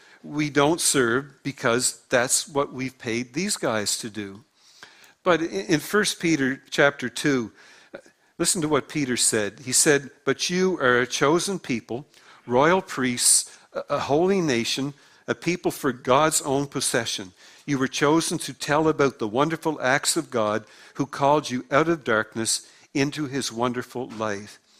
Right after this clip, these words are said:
Now, Paul's not spo-, actually speaking at a pastor's conference here. He's talking to everyday people, and he's saying, "You are a group of royal priests. Every member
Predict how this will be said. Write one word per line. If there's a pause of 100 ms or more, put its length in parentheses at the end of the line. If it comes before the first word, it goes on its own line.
(580)
Now,
Paul's
not
spo-,
actually
speaking
at
a
pastor's
conference
here. (340)
He's
talking
to (180)
everyday
people, (340)
and
he's
saying, (220)
"You
are
a
group (220)
of
royal
priests. (440)
Every
member